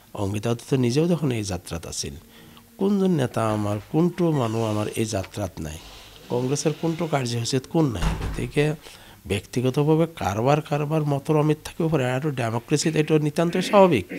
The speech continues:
যে ডেমক্ৰেচিত মতবিৰোধ থাকেই। মতবিৰোধ মানে এইটো নুবুজে যে লবি।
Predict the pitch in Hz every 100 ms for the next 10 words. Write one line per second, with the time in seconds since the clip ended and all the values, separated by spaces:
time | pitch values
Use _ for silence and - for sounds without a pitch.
0 | - - - - - - - 113 127 107
1 | 101 104 - 131 123 160 160 165 117 110
2 | 113 135 143 160 165 180 175 196 113 -
3 | _ 85 90 110 127 143 151 135 139 143
4 | 131 147 131 123 127 123 120 101 85 85
5 | 80